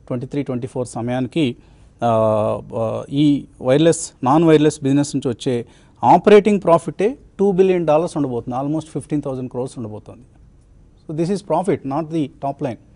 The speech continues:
from non-wireless business. ఇక వైర్లెస్, వైర్, వైర్డ్ బిజినెస్లో మనం వైర్డ్ and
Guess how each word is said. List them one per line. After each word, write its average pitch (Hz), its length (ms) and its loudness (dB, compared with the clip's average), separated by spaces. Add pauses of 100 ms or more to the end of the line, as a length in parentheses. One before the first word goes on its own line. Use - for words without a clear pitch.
(460)
from 175 160 2 (440)
non-wireless 180 640 0
business. 143 220 -4
ఇక 160 80 -6
వైర్లెస్, 180 400 -2
వైర్, 151 280 -2
వైర్డ్ 156 360 -4
బిజినెస్లో 170 480 -6
మనం 160 300 -8
వైర్డ్ 139 280 -6
and 127 200 -10